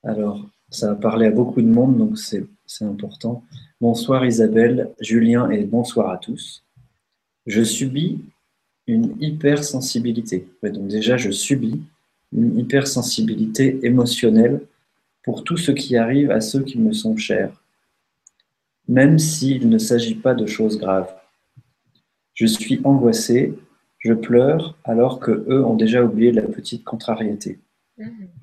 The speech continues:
Speaker 1: Merci, Elia.
Speaker 2: Oui, bonsoir, Elia, merci pour ta question. Donc, euh, quand je me relie à ce que tu nous partages, je peux vraiment percevoir effectivement qu'il y a quelque chose en toi,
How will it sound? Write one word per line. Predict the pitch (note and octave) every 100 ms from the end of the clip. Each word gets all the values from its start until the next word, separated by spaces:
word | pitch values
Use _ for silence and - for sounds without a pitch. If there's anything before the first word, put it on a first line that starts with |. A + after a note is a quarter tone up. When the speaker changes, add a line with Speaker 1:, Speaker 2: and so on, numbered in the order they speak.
| -
Speaker 1:
Merci, | G#2 G#2 G#2 - B2
Elia. | G#2+ F#2+ F#2 - - _ _ _ _ _ _ _
Speaker 2:
Oui, | C4+ - _ G#3+
bonsoir, | G#3+ - A#3 G#3+
Elia, | G3+ G#3+ B3
merci | A#3 G#3+ -
pour | B3+ A3+
ta | G#3+
question. | G3+ G3 - - B3+ B3+ _ _ _ _ _ - - - _ _
Donc, | A#3 A3+ _ - _ A3
euh, | G#3 G#3 G3+ G3+ G3+ - _ _ _ _ _ _
quand | A#3
je | G#3+ A#3
me | G#3+
relie | G#3 G#3+ A#3 B3
à | A#3
ce | -
que | G#3
tu | -
nous | G3+
partages, | G3 G#3+ - C4+ C#4 C4+
je |
peux | -
vraiment | F#3+ G#3 A3
percevoir | A3 A3 - G#3+ G#3 A#3
effectivement | G#3 G#3 - G#3 G#3 A3+
qu'il | G#3
y | G3
a |
quelque | G3 G3+
chose | - A3
en | G#3 G3
toi, | - A3 A3+ A#3+